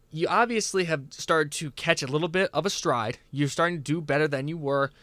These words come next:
I think they'll be fine. Second in the division,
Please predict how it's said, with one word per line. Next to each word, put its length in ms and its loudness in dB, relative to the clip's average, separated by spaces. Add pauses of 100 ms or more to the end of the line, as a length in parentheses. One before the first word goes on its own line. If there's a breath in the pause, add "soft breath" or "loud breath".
(540 soft breath)
I 120 2
think 220 0
they'll 100 6
be 160 4
fine. 460 -8 (240)
Second 440 2
in 120 -6
the 60 -4
division, 540 -2